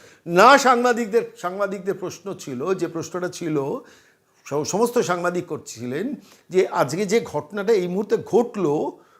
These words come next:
আপনারা, আপনাদের ভূমিকা কি? আপনারা অপরাধীদের ধরবেন? আপনারা জানেন কারা করেছেন? আপনাদের গোয়েন্দা সংস্থা কিছু বলেছেন? আপনাদের তো লালবাজার একটা গোয়েন্দা সংস্থা আছে,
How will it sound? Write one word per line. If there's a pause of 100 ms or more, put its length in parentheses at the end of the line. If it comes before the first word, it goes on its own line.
(500)
আপনারা,
আপনাদের
ভূমিকা
কি?
আপনারা
অপরাধীদের
ধরবেন?
আপনারা
জানেন
কারা
করেছেন?
আপনাদের
গোয়েন্দা
সংস্থা
কিছু
বলেছেন? (460)
আপনাদের
তো
লালবাজার
একটা
গোয়েন্দা
সংস্থা
আছে,